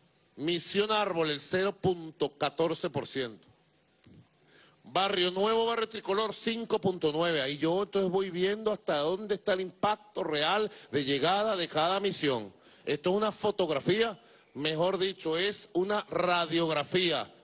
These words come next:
profunda. Es una tomografía computarizada de sesenta y cinco cortes.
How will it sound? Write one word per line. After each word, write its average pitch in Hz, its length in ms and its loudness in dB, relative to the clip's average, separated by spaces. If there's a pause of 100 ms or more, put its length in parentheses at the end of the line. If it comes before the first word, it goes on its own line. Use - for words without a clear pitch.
(120)
profunda. 147 760 0 (1200)
Es 127 100 -4
una 190 240 -2
tomografía 165 880 0 (440)
computarizada 156 1000 0
de 180 100 0
sesenta 147 480 -4
y 139 40 -2
cinco 165 340 -2
cortes. 113 400 -4